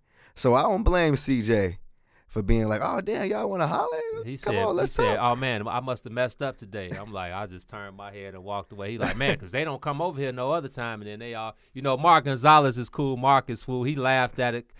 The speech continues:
Speaker 2: 'cause they been there for
Speaker 1: He
Speaker 2: years.
Speaker 1: know?
Speaker 2: They know
Speaker 1: Oh,
Speaker 2: how it
Speaker 1: yeah.
Speaker 2: is. Yeah.
Speaker 1: Oh, yeah.
Speaker 2: But it was a, it was a funny moment. But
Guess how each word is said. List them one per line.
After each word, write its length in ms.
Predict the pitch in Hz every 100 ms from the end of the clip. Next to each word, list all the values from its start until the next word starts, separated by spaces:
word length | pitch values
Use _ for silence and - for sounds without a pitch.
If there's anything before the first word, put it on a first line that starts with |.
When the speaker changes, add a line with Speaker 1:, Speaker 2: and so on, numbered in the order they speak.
| -
Speaker 2:
'cause 140 | 190 175
they 140 | 220
been 220 | 135 123
there 180 | 117 113
for 120 | -
Speaker 1:
He 180 | 101 143
Speaker 2:
years. 100 | -
Speaker 1:
know? 120 | 165
Speaker 2:
They 40 | 185
know 140 | 127
Speaker 1:
Oh, 60 | 156
Speaker 2:
how 100 | 175 170
it 60 |
Speaker 1:
yeah. 40 | 131
Speaker 2:
is. 280 | 110 127 135
Yeah. 160 | 131
Speaker 1:
Oh, 20 | 165
yeah. 280 | 135 104 95 - -
Speaker 2:
But 120 | 131
it 80 | 165
was 180 | 143 120
a, 100 | 120
it 80 | 139
was 180 | 131 110
a 60 | 113
funny 320 | 127 120 117
moment. 340 | 120 110 104
But 260 | 139 139